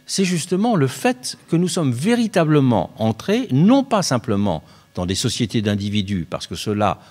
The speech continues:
on y est depuis longtemps, mais dans des sociétés de la singularité.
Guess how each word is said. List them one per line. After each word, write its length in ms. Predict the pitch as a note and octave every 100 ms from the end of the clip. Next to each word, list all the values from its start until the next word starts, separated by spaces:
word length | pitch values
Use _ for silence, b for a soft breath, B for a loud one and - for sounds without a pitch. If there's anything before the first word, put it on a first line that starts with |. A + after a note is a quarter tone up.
| b
on 100 | -
y 120 | F2+ E2+
est 40 |
depuis 260 | D#2 - D2
longtemps, 520 | F2 A2 D#3+ G3 G#3+ B B B -
mais 100 | G2
dans 140 | F#2
des 80 | B2
sociétés 520 | - D3+ D#3+ D3+ A3
de 120 | C#3
la 180 | A#2 C#3
singularité. 1040 | - - - E3+ A2 G2 E2 D#2+ - -